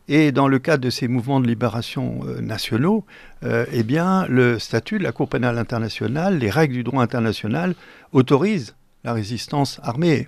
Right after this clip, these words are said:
Autrement dit, une attaque, euh, en territoire occupé, euh, ne peut pas être qualifiée d'attentat. On parle d'attentats, mais ce ne sont pas les attentats. Ce sont des, des, des attaques qui parfois se font contre des civils,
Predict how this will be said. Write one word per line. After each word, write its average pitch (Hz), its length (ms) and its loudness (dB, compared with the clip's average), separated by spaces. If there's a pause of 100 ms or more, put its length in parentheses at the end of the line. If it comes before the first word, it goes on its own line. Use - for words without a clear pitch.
Autrement 123 380 -2
dit, 175 260 -2 (400)
une 139 200 6
attaque, - 500 2 (300)
euh, 113 260 0
en 147 140 4
territoire 135 840 0 (420)
occupé, 147 540 2 (480)
euh, 123 540 2
ne 135 160 6
peut 127 220 0
pas 180 160 4
être 170 100 0
qualifiée 156 680 0 (240)
d'attentat. 135 600 2 (760)
On 123 60 -4
parle 135 220 4
d'attentats, 127 380 2
mais 131 100 2
ce - 140 -2
ne 113 60 4
sont 123 140 -4
pas 175 100 6
les 135 220 0
attentats. 123 480 0
Ce - 140 -12
sont 160 160 -8
des, 110 340 -2
des, 110 300 -8
des 101 200 -4
attaques 170 280 -4
qui 139 100 2
parfois 123 300 -4
se 120 160 -8
font 104 260 -2
contre 110 300 -8
des 104 120 -4
civils, 175 380 -4